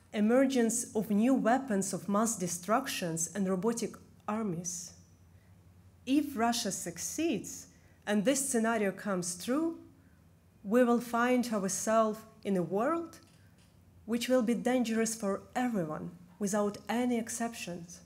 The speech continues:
And that is why, in this war, Ukrainians are fighting not just for ourselves. We are fighting for the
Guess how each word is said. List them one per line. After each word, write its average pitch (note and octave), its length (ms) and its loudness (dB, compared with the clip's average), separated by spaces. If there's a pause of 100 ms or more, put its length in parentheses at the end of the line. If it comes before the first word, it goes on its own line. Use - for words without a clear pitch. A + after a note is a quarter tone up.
(1300)
And G3+ 200 0
that C4 240 2
is C4 220 -4
why, F3+ 320 -6 (720)
in B3+ 220 4
this - 320 -2
war, F3+ 300 -8 (600)
Ukrainians A3 880 0
are G3 60 -6
fighting G#3+ 680 -4 (160)
not A3+ 320 2
just F#3 400 -4
for E3+ 240 -6
ourselves. - 840 -12 (2500)
We B3 200 2
are A#3+ 60 4
fighting A3+ 640 0
for G3+ 260 -4
the F3 360 0